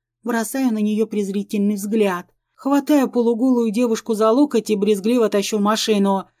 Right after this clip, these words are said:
Мне нужно хорошенько допросить эту проститутку. Есть подозрение, что она много чего знает. «Эй, пусти меня! Пусти, кому говорю!»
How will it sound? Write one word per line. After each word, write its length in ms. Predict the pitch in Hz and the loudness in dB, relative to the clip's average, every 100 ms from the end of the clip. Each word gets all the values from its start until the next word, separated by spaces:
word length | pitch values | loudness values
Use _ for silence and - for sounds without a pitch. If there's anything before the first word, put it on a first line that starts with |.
| _ _ _ | _ _ _
Мне 180 | 214 247 | -6 -4
нужно 300 | 240 220 226 | -4 -4 -6
хорошенько 540 | - 226 214 226 220 | -4 -4 -2 -4 -2
допросить 640 | 214 208 233 233 - 196 - | -2 -2 -2 -2 -4 -6 -8
эту 180 | - 190 | -8 -6
проститутку. 920 | 190 180 214 196 196 185 - 190 185 _ _ _ | -6 -4 -4 0 -2 -2 -2 -2 -4 _ _ _
Есть 260 | 254 254 | -4 -4
подозрение, 640 | - 233 233 277 311 277 254 | -2 -2 2 4 6 4 2
что 260 | - - | -6 -8
она 220 | 226 220 220 | -6 -4 -4
много 360 | 226 247 247 | -2 -2 -4
чего 380 | 240 - 233 247 | -6 -6 -4 -2
знает. 680 | 220 269 247 190 185 180 - _ _ _ _ _ _ - | 2 2 2 0 -2 -4 -10 _ _ _ _ _ _ 0
«Эй, 320 | 294 262 214 | 4 4 4
пусти 400 | 208 262 - 359 | 2 -2 2 6
меня! 360 | 320 226 202 196 _ _ _ | 6 4 0 -4 _ _ _
Пусти, 500 | - 262 214 - 311 | -4 -2 -2 2 2
кому 320 | 294 202 208 214 | 2 0 0 2
говорю!» 600 | 220 233 233 214 190 | 2 4 4 4 2